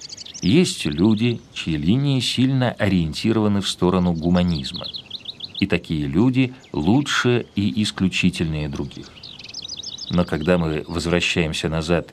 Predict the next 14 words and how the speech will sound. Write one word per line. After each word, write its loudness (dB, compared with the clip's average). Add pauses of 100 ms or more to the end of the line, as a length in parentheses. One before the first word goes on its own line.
и -2
думаем 0 (120)
об -2
игре, 0 (680)
о -2
том, 0
что -6
своими 0
мыслями 0
и -12
чувствами -4
творим 0
свое -2
окружение, -4